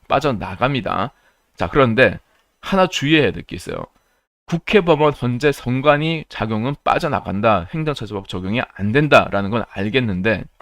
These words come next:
하나 주의할 게 있습니다. 바로 감사원입니다. 감사원. 감사원 같은 경우에는요.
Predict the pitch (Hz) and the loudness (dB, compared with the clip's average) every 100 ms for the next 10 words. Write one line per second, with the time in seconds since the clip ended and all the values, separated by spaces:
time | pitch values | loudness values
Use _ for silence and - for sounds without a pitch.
0 | - - - - _ - 170 165 - 143 | -16 -16 -16 -20 _ -2 0 0 0 2
1 | 135 - 90 85 82 - - _ _ _ | 2 0 -10 -8 -8 -8 -12 _ _ _
2 | - 117 143 170 175 _ _ _ - 101 | 2 4 6 4 2 _ _ _ -4 0
3 | 107 117 156 160 160 117 - - 90 190 | 0 2 2 4 0 -2 -6 -8 -6 -2
4 | 123 98 82 95 151 _ - - _ - | -2 -2 -4 -8 -10 _ -20 -20 _ -8
5 | - 117 131 180 190 190 190 185 208 185 | -2 0 2 4 4 4 2 0 -2 -2
6 | 120 120 117 95 92 113 82 | -4 -2 -2 -2 -2 -2 -4